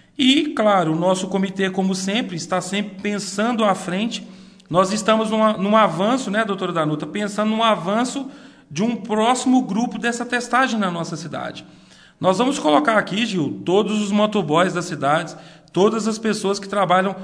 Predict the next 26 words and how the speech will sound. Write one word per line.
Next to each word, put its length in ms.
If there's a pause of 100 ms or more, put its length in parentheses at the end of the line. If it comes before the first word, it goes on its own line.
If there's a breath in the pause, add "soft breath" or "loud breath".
(180 loud breath)
de 180
forma 580
informal 680
também, 640 (180)
né, 520
que 100
são 220
os 100
freelancers, 680
são 100
as 80
pessoas 320
que 80
trabalham 320
em 40
cozinha, 760 (340 loud breath)
desses 320
restaurantes 540
delivery, 1080
são 240
esses 220
motoboys 500
que 120
fazem 320
esses 120
atendimentos. 880